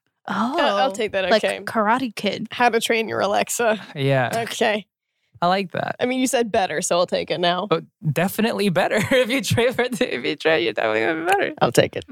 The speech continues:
Speaker 1: Okay. All right. Um, let's see. Can Alexa teach Jay a dance and post it on TikTok?
Speaker 3: Psych. <laughs> Dude, TikTok dances are so cringe, guys. Like, oh my
Speaker 2: I don't,
Speaker 3: God.
Speaker 2: the thing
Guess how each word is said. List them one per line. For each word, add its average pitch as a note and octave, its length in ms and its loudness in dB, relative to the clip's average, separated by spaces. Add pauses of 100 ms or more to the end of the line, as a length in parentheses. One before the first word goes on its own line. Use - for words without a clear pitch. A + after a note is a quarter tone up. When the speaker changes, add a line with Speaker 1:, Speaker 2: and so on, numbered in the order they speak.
(140)
Speaker 1:
Okay. D4 720 -2 (360)
All A#3 160 0
right. A3+ 460 0
Um, A#3 720 2 (800)
let's A3 240 0
see. G#3 560 -2 (720)
Can C4+ 520 -2 (220)
Alexa B3 680 0
teach - 400 -2
Jay G#3+ 460 0
a A3 100 0
dance G3 460 0
and G#3 100 2
post G3+ 300 0
it A3+ 80 2
on G3+ 100 2
TikTok? - 560 0
Speaker 3:
Psych. C3+ 720 -2 (180)
<laughs> - 200 -16 (800)
Dude, A3+ 160 4
TikTok E4+ 360 -2
dances D#4+ 300 0
are A3+ 140 0
so A#3+ 400 2
cringe, D#3 720 -2
guys. C3+ 400 0
Like, C3+ 220 0
oh F3+ 360 0
my D4+ 120 0
Speaker 2:
I - 20 4
don't, G4 200 2
Speaker 3:
God. G#3 360 0
Speaker 2:
the C#4 80 -4
thing A4 140 0